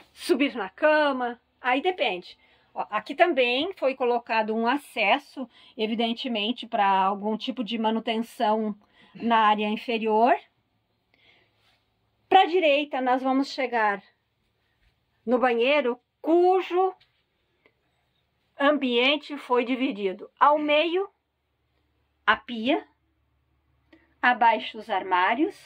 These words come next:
Vamos ver aqui. Desse lado, o vaso sanitário, que com acionamento em, é com acionamento em pedal.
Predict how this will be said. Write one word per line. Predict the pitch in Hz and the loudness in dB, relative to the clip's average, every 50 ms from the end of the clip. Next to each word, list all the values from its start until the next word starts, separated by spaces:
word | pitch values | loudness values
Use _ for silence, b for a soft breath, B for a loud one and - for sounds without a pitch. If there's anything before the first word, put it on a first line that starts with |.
| - _ _ _ _ _ _ _ _ _ _ _ _ _ _ _ _ _ _ _ _ _ _ _ _ | -20 _ _ _ _ _ _ _ _ _ _ _ _ _ _ _ _ _ _ _ _ _ _ _ _
Vamos | - 208 220 226 220 214 | -6 -2 -2 -2 -2 -2
ver | 220 214 208 202 196 | -2 -2 -2 0 0
aqui. | 208 214 233 - _ - - 240 240 262 277 302 320 349 440 427 - _ _ _ _ _ _ _ _ _ _ _ _ _ _ _ _ _ _ _ _ _ _ _ _ _ _ _ _ _ _ _ _ _ _ _ _ _ _ _ _ _ _ _ _ _ _ _ _ | 0 -2 -4 -6 _ -14 -8 -6 -2 -2 0 0 0 -2 -4 -6 -10 _ _ _ _ _ _ _ _ _ _ _ _ _ _ _ _ _ _ _ _ _ _ _ _ _ _ _ _ _ _ _ _ _ _ _ _ _ _ _ _ _ _ _ _ _ _ _ _
Desse | - 202 202 302 311 302 294 294 - 294 | -12 -2 0 2 2 2 0 -2 -6 -6
lado, | 254 254 233 214 208 196 - 180 185 180 180 - _ | -2 -2 0 0 0 0 -2 -4 -8 -10 -10 -12 _
o | - 226 196 | -10 -8 -8
vaso | 190 185 190 202 185 202 254 277 311 320 | -8 -2 0 2 2 2 2 0 -2 -4
sanitário, | - 359 370 392 415 415 - 339 294 269 269 285 277 294 302 302 302 - _ | -2 -4 -4 -4 -6 -4 -4 -2 0 2 0 0 0 -2 -4 -4 -6 -10 _
que | - - 214 220 208 208 | -12 -8 -6 -6 -6 -6
com | - - 226 214 208 202 202 196 | -4 -2 0 0 0 0 -2 -2
acionamento | 202 196 - - 220 196 202 208 208 202 190 190 196 - 196 | -2 -2 -2 -4 -2 0 2 2 2 2 0 -4 -4 -6 -8
em, | 190 - | -6 0
é | 214 208 220 | 2 4 4
com | 220 - 240 208 | 2 0 -2 -4
acionamento | 214 208 - 226 208 208 202 196 196 196 190 - 208 | -4 -4 -6 -6 -4 -4 -2 -2 -4 -4 -6 -6 -10
em | |
pedal. | 202 - 254 247 233 233 220 220 233 277 294 | -8 -8 -6 -2 0 2 2 2 2 0 -4